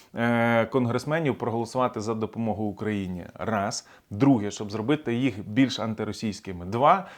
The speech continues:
Третій сценарій, дійсно таке може бути, і Сполучені Штати, ну, Росія в паніці, програє території, доведеться вертатися назад з програшем, ну, і зрозуміло, що хоче підняти ставки. Ну, давайте піднімемо взагалі її до космосу.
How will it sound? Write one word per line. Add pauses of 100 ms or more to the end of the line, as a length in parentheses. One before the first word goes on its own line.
(220)
Третій
сценарій,
дійсно
таке
може
бути,
і
Сполучені
Штати, (340)
ну,
Росія
в
паніці,
програє
території, (300)
доведеться
вертатися
назад
з
програшем,
ну,
і
зрозуміло,
що
хоче
підняти
ставки.
Ну,
давайте
піднімемо
взагалі
її
до
космосу.